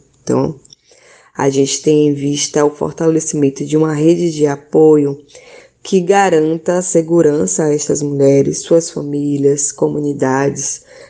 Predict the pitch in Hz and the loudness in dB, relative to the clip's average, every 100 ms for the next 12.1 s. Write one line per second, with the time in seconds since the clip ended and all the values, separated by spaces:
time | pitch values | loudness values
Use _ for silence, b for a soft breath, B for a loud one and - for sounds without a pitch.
0 | B 165 160 170 170 170 175 165 165 - | B -2 0 0 0 -2 0 0 0 -2
1 | 180 180 180 185 190 - - - 175 170 | 0 2 2 2 2 -2 -4 -2 2 2
2 | 165 151 151 156 165 170 175 190 180 - | 2 2 0 4 2 0 -2 -2 -2 -2
3 | 170 156 147 165 160 160 147 143 143 147 | -2 -2 -2 0 0 -2 -6 -6 0 0
4 | 143 147 147 147 185 165 139 139 143 147 | 2 0 0 0 0 2 2 2 2 0
5 | - B B B B 180 190 208 220 185 | -8 B B B B -2 2 4 2 2
6 | 156 160 - 185 175 170 165 170 160 147 | 0 -2 -4 -6 0 0 0 -4 -2 0
7 | 151 - - 175 151 143 - 175 175 - | -2 -4 -2 0 0 -4 -2 -2 -2 -2
8 | 180 170 - 160 160 180 165 147 151 156 | -2 -2 -2 0 2 2 2 2 2 4
9 | 165 165 - - - 160 165 170 165 160 | 2 2 -2 -10 -6 0 2 2 0 0
10 | 151 151 160 156 156 147 147 156 151 139 | 0 -2 -2 -2 0 2 2 2 2 2
11 | 143 151 151 147 143 147 143 143 139 143 | 4 2 2 0 0 0 0 2 4 2